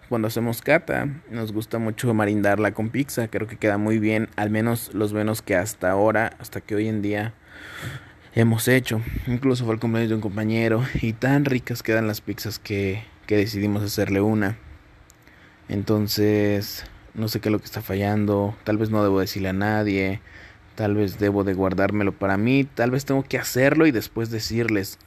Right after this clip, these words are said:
"Esto es lo que estoy haciendo". Digo, no quiero creer que, que las envidias, que el cesala, que no sé qué. No soy mucho de supersticiones,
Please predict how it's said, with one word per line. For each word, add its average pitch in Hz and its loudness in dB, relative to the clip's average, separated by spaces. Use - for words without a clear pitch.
"Esto 113 -2
es 107 0
lo 104 -4
que - -8
estoy 104 -2
haciendo". 101 -6
Digo, 131 6
no 123 2
quiero 120 2
creer 104 0
que, 101 0
que 101 -2
las 104 -2
envidias, 113 2
que 95 -4
el 85 -2
cesala, 117 2
que 107 -6
no 107 -2
sé 110 -6
qué. 104 -2
No 110 -6
soy 110 -2
mucho 107 0
de 98 -4
supersticiones, 117 2